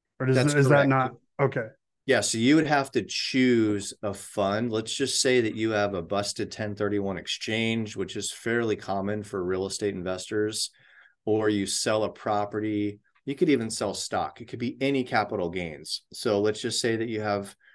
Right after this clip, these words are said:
Speaker 2: you know, I'll just use a simple example. Y-, you sell a ho-, a project, it's a million dollar sale, and, but you bought it for five hundred thousand.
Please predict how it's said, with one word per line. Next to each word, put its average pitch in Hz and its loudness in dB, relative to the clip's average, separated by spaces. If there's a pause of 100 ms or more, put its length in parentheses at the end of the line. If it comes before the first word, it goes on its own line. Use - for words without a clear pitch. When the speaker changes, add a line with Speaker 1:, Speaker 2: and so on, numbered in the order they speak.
(260)
Speaker 2:
you 104 -6
know, 90 -4
I'll 110 -2
just 110 -4
use 107 -2
a 104 -6
simple 107 -2
example. 87 -6 (240)
Y-, - -14
you 101 -6
sell 120 2
a 117 2
ho-, 117 0
a 104 -2
project, 110 -2
it's 98 -6
a 98 -2
million 120 2
dollar 110 2
sale, 85 -8 (680)
and, 101 0 (220)
but 113 0
you 107 0
bought 117 6
it 143 -2
for 120 -4
five 113 0
hundred 104 -6
thousand. 82 -4